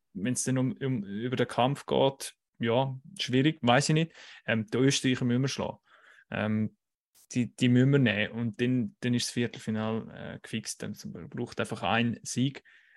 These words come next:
Ähm, und ich habe schon grosse Hoffnung, eben genau auf die Spieler, die jetzt so viel National League gespielt haben. Ich meine, Simon Knack,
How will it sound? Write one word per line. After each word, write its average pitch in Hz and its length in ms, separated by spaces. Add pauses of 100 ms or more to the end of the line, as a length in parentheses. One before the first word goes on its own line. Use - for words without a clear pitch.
Ähm, 113 260
und 131 160
ich 156 80
habe 160 100
schon 170 180
grosse 160 340
Hoffnung, 143 360
eben 151 180
genau 147 340
auf 147 80
die 147 240
Spieler, 143 420
die 98 140
jetzt - 340
so 143 200
viel 147 280
National 151 400
League 147 140
gespielt - 340
haben. 107 80
Ich 104 60
meine, 107 260
Simon 120 300
Knack, - 560